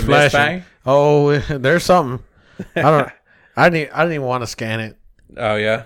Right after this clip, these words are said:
Speaker 2: Yeah, I, I
Speaker 1: You're
Speaker 2: think
Speaker 1: like between the noises and the flashing check.
Speaker 2: Yeah,
Speaker 1: Well, the
Speaker 2: I'm,
Speaker 1: flashing
Speaker 2: I'm
Speaker 1: check engine light means there's something going on with the cats.
Speaker 2: Oh, I'm pretty sure. It, like, started up and it was like, blah, blah, blah, blah, blah, blah, blah. Oh, fuck.
Speaker 1: You sure you want this shifter done? You don't wanna put that money somewhere else?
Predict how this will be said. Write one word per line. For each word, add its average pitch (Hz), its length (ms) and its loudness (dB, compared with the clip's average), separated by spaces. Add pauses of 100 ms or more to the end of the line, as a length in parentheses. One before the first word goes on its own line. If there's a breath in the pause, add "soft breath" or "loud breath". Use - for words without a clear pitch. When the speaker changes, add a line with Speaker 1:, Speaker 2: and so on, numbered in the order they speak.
Speaker 2:
Yeah, 117 580 0
I, - 40 -14
I - 20 -10
Speaker 1:
You're 117 140 -2
Speaker 2:
think 117 80 0
Speaker 1:
like 110 200 -2
between 113 300 -10
the 110 80 -10
noises 117 640 -8
and 110 160 -14
the 107 240 -18 (200)
flashing 117 400 -6
check. 131 60 -6
Speaker 2:
Yeah, 110 280 0
Speaker 1:
Well, 139 100 -4
the 139 60 -6
Speaker 2:
I'm, - 40 -18
Speaker 1:
flashing 151 300 -4
Speaker 2:
I'm 120 40 -12
Speaker 1:
check 131 200 -6
engine 127 240 -8
light 104 180 -8
means 104 220 -10
there's 101 160 -14
something 107 220 -12
going 101 180 -10
on 98 100 -14
with 98 100 -16
the - 60 -20
cats. - 460 -10 (160)
Speaker 2:
Oh, 131 220 2
I'm 110 80 -6
pretty 143 180 -6
sure. 104 380 -12 (380)
It, 131 120 -4
like, 120 200 -2
started 120 400 -4
up 117 360 -4
and 113 100 -12
it 113 60 -10
was 110 140 -10
like, 107 180 -16
blah, - 140 -4
blah, 117 160 -12
blah, - 160 -16
blah, 147 180 2
blah, 101 280 -12
blah, 120 220 -8
blah. - 380 -20
Oh, 117 280 -12
fuck. - 540 -8 (180)
Speaker 1:
You 117 120 -10
sure 143 160 -8
you 143 120 -6
want 151 160 -10
this 139 140 -8
shifter 147 280 -10
done? 156 260 -10
You 139 100 -10
don't 143 120 -12
wanna 139 140 -14
put 143 140 -12
that 139 140 -8
money 139 220 -12
somewhere 143 320 -12
else? 156 260 -16